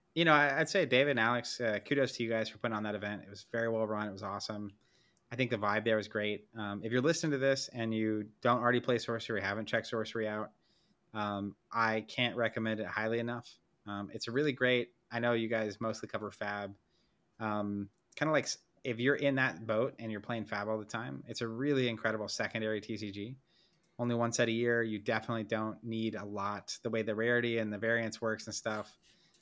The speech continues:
Um, the precons for this game are some of the best precons I've ever seen a game put out. Super fun, uh, very evocative. I always describe it as, like, it's like a nineties card game with modern sensibilities. Um,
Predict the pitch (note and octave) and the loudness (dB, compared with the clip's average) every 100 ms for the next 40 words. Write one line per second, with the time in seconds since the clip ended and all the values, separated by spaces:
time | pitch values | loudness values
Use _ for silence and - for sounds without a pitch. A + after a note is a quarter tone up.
0 | - A2 G#2+ G#2 G#2 G2 - _ A#2+ A2 | -10 -4 -2 -2 -4 -6 -10 _ -6 2
1 | C3+ B2 B2 - A#2 A2+ B2 A2+ A2 - | 4 6 4 2 -4 -4 -2 -2 -2 -2
2 | A2 G#2 A2 G#2+ - - - A2 A2+ G#2+ | -4 -2 -2 -2 -4 -6 -6 -4 -4 -2
3 | G#2+ G#2 G#2 G2+ A#2 A2 G#2+ G2+ _ _ | -2 -2 -4 -6 -6 -6 -6 -10 _ _
4 | _ _ _ - G#2+ A2+ A2 A#2+ A#2 D3+ | _ _ _ -6 -2 0 0 0 2 2
5 | D3 - _ _ _ - D#3 D3+ C#3+ D3 | 0 -8 _ _ _ -2 2 4 4 4
6 | C#3+ C#3+ C#3 C3 - - A2 A2 A2 G#2+ | 2 2 -2 -6 -12 -4 0 2 2 4
7 | B2+ C3 A#2+ A#2 A#2 A#2 G#2+ G#2 A2 A#2 | 6 6 8 6 4 0 0 -4 0 2
8 | A#2 A2+ - A2+ A2 A2 G#2+ G#2 G2+ - | 2 -2 -2 0 2 0 0 -2 -2 -4
9 | - B2 B2 B2+ A2+ A#2+ B2 A#2 - A2+ | -10 -2 -2 0 0 0 2 0 0 -2
10 | A2+ A#2 A#2 A2+ A2 G#2 G2+ G#2 G#2+ G#2 | 0 -2 -4 -4 -4 -4 -4 -2 -4 -6
11 | G2 G#2 A#2 C3 C3 B2+ - _ _ _ | -8 -4 -2 -2 -4 -6 -12 _ _ _
12 | _ _ A2+ A2 G#2+ G#2+ G2 | _ _ -4 -2 -2 -4 -6